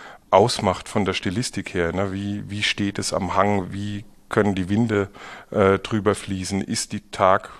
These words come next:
warmes Kälte fließend oder geht es schneller? Äh, hat man da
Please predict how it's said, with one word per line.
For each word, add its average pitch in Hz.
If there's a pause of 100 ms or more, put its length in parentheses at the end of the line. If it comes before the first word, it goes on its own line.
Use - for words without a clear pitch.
(340)
warmes 98
Kälte 95
fließend 110
oder 90
geht 104
es -
schneller? 87 (420)
Äh, 101
hat 92
man 101
da 95